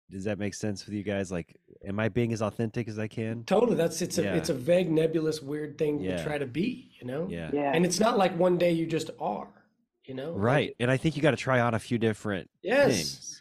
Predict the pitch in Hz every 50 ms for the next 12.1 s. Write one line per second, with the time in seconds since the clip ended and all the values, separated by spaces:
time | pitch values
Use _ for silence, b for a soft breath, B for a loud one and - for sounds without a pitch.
0 | _ - 190 190 185 220 247 247 277 294 262 240 226 214 - 226 214 196 - -
1 | 220 214 202 208 214 214 208 190 - - 170 160 170 202 226 226 170 151 - -
2 | 147 143 131 127 127 - - 143 135 165 170 165 170 175 - - - - - 190
3 | 202 202 190 190 175 170 170 B B B B B - 180 185 - 202 185 180 190
4 | 208 233 254 233 214 190 175 - - - 170 160 - 147 156 156 156 156 147 147
5 | 143 139 151 156 156 156 139 156 160 160 160 147 127 131 135 131 131 - - B
6 | B B B B B B B _ - 180 165 117 156 160 156 143 139 - 87 82
7 | - - _ _ _ b b b b _ _ _ _ _ _ _ _ _ - -
8 | - - 160 190 190 - - 220 226 220 - - 202 175 - - - 180 175 165
9 | 160 147 127 123 127 139 151 160 185 202 185 139 120 127 - - 147 143 143 139
10 | 135 160 170 175 170 170 - 156 135 123 120 151 175 196 165 165 156 - - -
11 | 185 175 131 - - 139 135 165 202 220 214 214 - 160 143 156 175 170 160 -
12 | - _